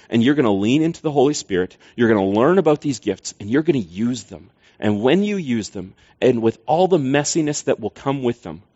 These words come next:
when you lean into them and you use them, that is when the church is effective. That is when the church is able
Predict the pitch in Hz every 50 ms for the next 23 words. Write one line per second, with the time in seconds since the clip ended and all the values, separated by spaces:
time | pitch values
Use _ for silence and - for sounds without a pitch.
0 | _ _ _ _ _ _ 113 117 117 117 117 113 113 123 143 165 185 196 185 180
1 | - - 170 170 147 131 120 120 127 117 113 113 117 110 - - 101 95 90 -
2 | _ _ _ _ _ - 113 120 139 151 147 123 131 131 127 123 117 110 - -
3 | - 113 107 - - 101 90 90 - _ - 98 - - _ - 87 - _ _
4 | _ _ _ _ _ _ _ - - _ _ - 123 143 165 165 185 175 180 170
5 | - - - 139 131 - 123 107 - - - 123 135 139 127 117 101 87 90